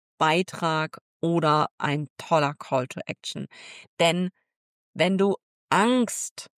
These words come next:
hast vor dem Verkaufen, wenn du in Angst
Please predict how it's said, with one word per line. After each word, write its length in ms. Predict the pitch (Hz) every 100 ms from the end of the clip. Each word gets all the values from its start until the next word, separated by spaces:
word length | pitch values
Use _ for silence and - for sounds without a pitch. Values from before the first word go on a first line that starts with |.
| _
hast 600 | - 165 139 - - -
vor 220 | - 165
dem 180 | 151 151
Verkaufen, 580 | - - 151 143 175 165
wenn 200 | 175 190
du 140 | 202 -
in 220 | 190 180 _ -
Angst 760 | 202 226 226 185 - - -